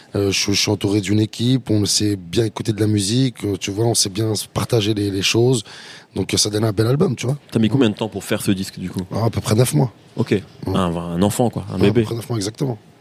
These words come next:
Speaker 2: Justement, tu parles de nouvelle équipe. Euh, ben,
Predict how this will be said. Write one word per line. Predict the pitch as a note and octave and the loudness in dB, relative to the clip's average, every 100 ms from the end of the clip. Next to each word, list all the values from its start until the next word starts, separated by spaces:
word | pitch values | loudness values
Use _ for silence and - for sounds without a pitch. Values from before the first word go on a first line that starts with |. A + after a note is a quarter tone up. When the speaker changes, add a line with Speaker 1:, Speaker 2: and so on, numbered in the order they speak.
| _ - - | _ -14 -6
Speaker 2:
Justement, | A2+ A2+ D#3 | 0 2 2
tu | A#2+ | 2
parles | C3 A2 | 0 2
de | G#2 | 2
nouvelle | G#2+ G#2+ G#2 | 2 2 2
équipe. | G#2 F#3+ G3+ - - - - | 0 -2 -6 -8 -20 -20 -2
Euh, | G2 G2 G2+ G2+ G2+ | 2 4 4 4 4
ben, | G#2 G2+ | 2 2